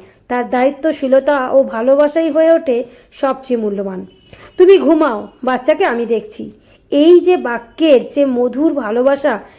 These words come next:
পৃথিবীতে আর দ্বিতীয়টি নেই। তোমরা বিয়ের আগে কি দেখবে? যদি কেউ জিজ্ঞাসা করে কেমন স্বামী বেছে নেবে,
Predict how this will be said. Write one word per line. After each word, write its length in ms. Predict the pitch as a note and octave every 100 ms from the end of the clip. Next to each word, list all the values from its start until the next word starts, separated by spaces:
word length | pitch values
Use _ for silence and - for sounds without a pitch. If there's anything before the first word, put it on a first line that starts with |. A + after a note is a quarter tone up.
| _
পৃথিবীতে 480 | D4 D4 E4+ F4+ F#4+
আর 160 | D#4+
দ্বিতীয়টি 580 | E4+ A3+ A#3+ C4+ A3+ A3+
নেই। 240 | G#3 G3 F#3+ - _ _ - -
তোমরা 300 | E4 F4+ G#4+
বিয়ের 340 | G4 D#4 E4+ F#4
আগে 240 | F4+ F4+
কি 200 | F#4+ F#4
দেখবে? 380 | D4 A#3 G3 F#3+ - _ _ -
যদি 220 | C4+ C4+
কেউ 240 | C#4+ D4 D4
জিজ্ঞাসা 500 | B3+ A3+ C#4+ C#4+ D4+
করে 360 | C#4+ D#4+ G#4
কেমন 400 | - C#4 C#4 D#4
স্বামী 320 | D#4 C#4 C#4 C4+
বেছে 280 | C4 C4+
নেবে, 280 | C#4+ A3+ G3